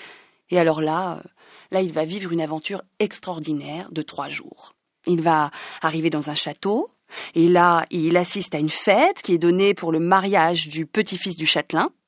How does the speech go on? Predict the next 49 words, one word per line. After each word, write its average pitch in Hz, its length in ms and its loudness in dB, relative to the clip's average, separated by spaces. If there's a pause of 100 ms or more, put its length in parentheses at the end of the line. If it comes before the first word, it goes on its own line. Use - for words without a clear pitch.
(140)
Franz - 480 0
de 151 120 -2
Galais. 139 420 -6 (560)
Une 214 140 6
fête 226 260 4
qui 226 120 -6
va 269 100 6
tourner 226 320 0
court 349 340 2
parce 208 180 0
que 202 100 -2
la 175 120 4
mariée 175 240 0
ne 277 60 2
vient 214 180 -2
pas. 175 240 -8 (720)
Mais 233 240 10
Maulne 247 380 8
aura 208 280 4
le 208 120 0
temps 214 220 0
de 180 80 0
rencontrer 220 720 4
la 170 140 2
sœur 165 240 -2
de 165 60 -2
Franz, - 540 2 (200)
Yvonne 185 280 4
de 170 100 2
Galais, 160 340 4 (280)
et 190 80 10
ils 170 100 6
vont 196 160 2
tomber 226 360 0 (120)
amoureux 190 400 4
l'un 254 140 2
de 185 120 -4
l'autre. 180 400 -6 (440)
Bon, - 120 0
il 208 120 2
va 240 120 8
aussi 240 420 4 (440)
promettre 233 420 4
à 180 60 2
Franz 262 380 4
qu'il 208 160 -2
retrouvera 226 520 4
sa 277 140 2
fiancée. 226 580 0